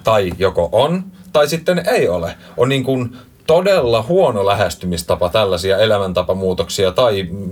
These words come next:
mitä tahansa, oikeastaan millä tava-, tahansa niin kuin elämän osa-alueella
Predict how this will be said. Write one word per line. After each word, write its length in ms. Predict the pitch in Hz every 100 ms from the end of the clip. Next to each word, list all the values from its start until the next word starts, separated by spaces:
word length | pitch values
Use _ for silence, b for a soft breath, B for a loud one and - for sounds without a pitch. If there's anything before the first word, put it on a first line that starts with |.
| 123
mitä 360 | 135 165 175
tahansa, 300 | 190 202 180
oikeastaan 340 | 180 190 - 185
millä 180 | 196 190
tava-, 340 | 196 156 123 -
tahansa 360 | 175 104 95 - - -
niin 120 | 98
kuin 160 | 98 85
elämän 320 | 123 107 101
osa-alueella 680 | 101 98 87 85 85 85